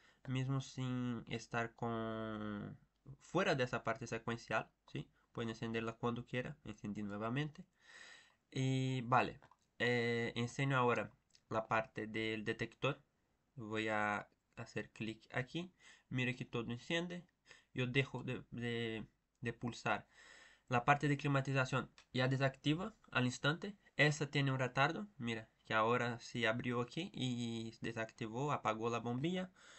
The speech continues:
Y por último, la parte del paro general. El paro general va a cerrar todos los circuitos, o sea,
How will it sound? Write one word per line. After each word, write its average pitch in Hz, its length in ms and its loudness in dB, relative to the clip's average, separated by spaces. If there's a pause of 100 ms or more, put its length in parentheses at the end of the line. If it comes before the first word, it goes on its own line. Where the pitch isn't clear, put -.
(300)
Y 160 360 4
por 160 260 4
último, 170 440 0
la 147 180 4
parte 147 280 4
del 143 560 6
paro 135 280 6
general. 127 440 2 (480)
El 135 160 2
paro 147 240 8
general 143 440 2
va 131 340 8
a 143 60 6
cerrar 131 380 2
todos 151 300 2
los 135 160 0
circuitos, 139 600 -4
o 120 120 -6
sea, - 320 -2